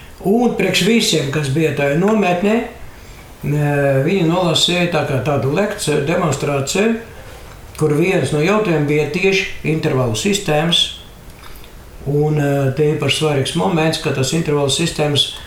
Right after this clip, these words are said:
laika gaita mainās. Te viena sistēma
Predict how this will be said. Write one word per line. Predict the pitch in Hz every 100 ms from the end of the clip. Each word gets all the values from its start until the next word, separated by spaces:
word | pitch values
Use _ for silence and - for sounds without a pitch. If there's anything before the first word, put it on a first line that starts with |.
| -
laika | 139 156 143
gaita | 135 147 156 156 - - - - -
mainās. | 131 139 160 147 - - - - - - - - - -
Te | - 139 127
viena | 110 156 175 170
sistēma | 151 160 - 147 143 143